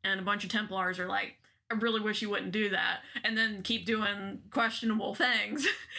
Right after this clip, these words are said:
And you have to keep being there like, "Hmm, am I a mage? Because if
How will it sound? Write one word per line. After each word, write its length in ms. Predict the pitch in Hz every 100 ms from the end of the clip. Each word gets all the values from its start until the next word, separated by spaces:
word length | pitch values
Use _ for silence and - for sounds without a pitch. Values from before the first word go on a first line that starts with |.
| 330 254
And 180 | 226 233
you 120 | 262
have 160 | 277 233
to 80 | 226
keep 300 | 233 220 -
being 280 | 226 220 214
there 220 | 208 208
like, 260 | 190 185 - - - 370
"Hmm, 360 | 311 214 185 202 - 247
am 180 | 339 466 466 415
I 80 | 320
a 20 |
mage? 500 | 240 202 190 202 -
Because 220 | 269
if 60 | 311